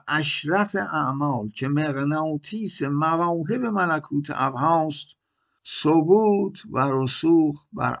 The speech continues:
عهد و میثاق الله است. چه که این است سفینه نجات و این است باعث حیات، این است عروه وثقی،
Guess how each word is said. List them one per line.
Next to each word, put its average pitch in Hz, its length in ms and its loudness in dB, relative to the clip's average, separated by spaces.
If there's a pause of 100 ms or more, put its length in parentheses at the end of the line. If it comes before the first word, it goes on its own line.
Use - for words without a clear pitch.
عهد 135 420 -2 (140)
و 120 120 -8
میثاق 107 640 -4
الله 110 480 -2 (200)
است. - 280 -20 (680)
چه 165 180 0
که 180 120 4
این 240 360 4
است 220 480 2
سفینه 135 640 -2
نجات 110 720 -2 (680)
و 107 80 -6
این 240 460 2
است 214 540 2
باعث 123 640 -4
حیات، 131 960 -2 (460)
این 180 340 2
است 190 540 0 (720)
عروه 131 580 2
وثقی، 127 920 -2